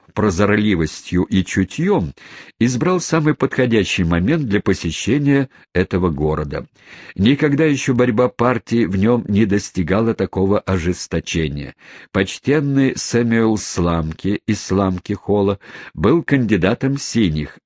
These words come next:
а Горацио Фискин, эсквайр из Фискин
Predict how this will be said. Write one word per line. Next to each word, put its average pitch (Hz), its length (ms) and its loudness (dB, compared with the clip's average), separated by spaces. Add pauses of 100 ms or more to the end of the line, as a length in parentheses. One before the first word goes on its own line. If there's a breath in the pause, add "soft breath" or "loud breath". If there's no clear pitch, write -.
а 87 240 -2
Горацио 85 800 0
Фискин, 92 640 -4 (380)
эсквайр 90 680 0 (120)
из 92 320 -2
Фискин 85 600 -2